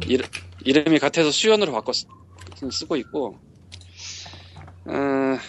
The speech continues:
이 분이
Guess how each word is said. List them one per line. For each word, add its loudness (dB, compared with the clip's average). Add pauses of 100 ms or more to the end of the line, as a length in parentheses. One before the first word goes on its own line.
(1160)
이 4
분이 4